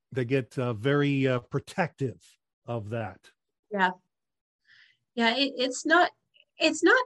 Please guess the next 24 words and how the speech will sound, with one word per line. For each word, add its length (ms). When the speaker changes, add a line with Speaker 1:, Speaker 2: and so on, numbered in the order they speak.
Speaker 2:
easy 300
to 60
take 260
criticism 580
ever. 420
Speaker 1:
Mm-hmm. 400
Speaker 2:
But 300
I 200
can 140
tell 340
you're 200
super 380
passionate 460
about 200
what 140
you 140
do 440
just 300
by 180
how 100
you 160
talk 300
about 240
it. 240